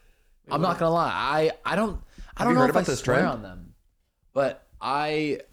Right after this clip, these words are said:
Speaker 2: I, I take 'em every, every day. I've taken 'em every day for, like,
Speaker 1: Personally,
Speaker 2: two months.
Speaker 1: I'm lost.
Speaker 2: Two, two gummy bears that are sea moss gummies.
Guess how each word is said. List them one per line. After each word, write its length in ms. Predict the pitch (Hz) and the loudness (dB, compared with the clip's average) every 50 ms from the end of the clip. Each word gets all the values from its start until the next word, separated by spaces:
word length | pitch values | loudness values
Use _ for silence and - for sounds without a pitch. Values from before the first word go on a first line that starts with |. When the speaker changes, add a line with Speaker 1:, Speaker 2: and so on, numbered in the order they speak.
| - - | -10 -8
Speaker 2:
I, 200 | 135 160 143 - | -6 -6 -6 -6
I 120 | - 120 127 | -6 -6 -6
take 320 | - - - 139 165 156 156 | -8 -6 -4 -4 -2 -2 -2
'em 160 | 131 117 104 - | -4 -4 -6 -4
every, 300 | - 131 135 127 131 - | -4 -4 -4 -4 -6 -6
every 220 | 135 131 131 143 | -6 -4 -4 -2
day. 80 | 139 135 | -2 -2
I've 120 | 123 131 | -4 -4
taken 200 | - 175 180 180 | -4 -4 -4 -4
'em 80 | 175 143 | -4 -4
every 160 | 131 131 139 139 | -2 -2 0 0
day 120 | 139 139 | 0 0
for, 80 | 139 143 | -2 -2
like, 60 | 120 | 0
Speaker 1:
Personally, 480 | 143 147 143 131 135 135 147 147 147 139 | 0 0 0 0 0 -2 -2 -2 -2 -2
Speaker 2:
two 40 | 135 | -4
months. 140 | 127 123 | -4 -4
Speaker 1:
I'm 0 | |
lost. 460 | 117 113 110 104 95 87 - - - - | -6 -8 -8 -8 -8 -8 -8 -10 -6 -2
Speaker 2:
Two, 260 | 151 160 170 160 147 | 0 2 2 2 0
two 260 | 147 - 170 175 160 | -2 -2 -2 -2 0
gummy 240 | 139 147 143 156 160 | 0 0 0 0 0
bears 380 | 147 160 165 170 180 180 - | 0 2 2 2 0 0 -4
that 160 | - 117 139 135 127 | -4 -2 0 0 0
are 80 | 127 | 0
sea 200 | 123 - - 139 | -2 -6 -8 -6
moss 280 | 139 147 156 165 170 - | -4 -2 -2 -2 -2 -2
gummies. 320 | - 165 170 185 196 202 | 0 0 0 0 0 -2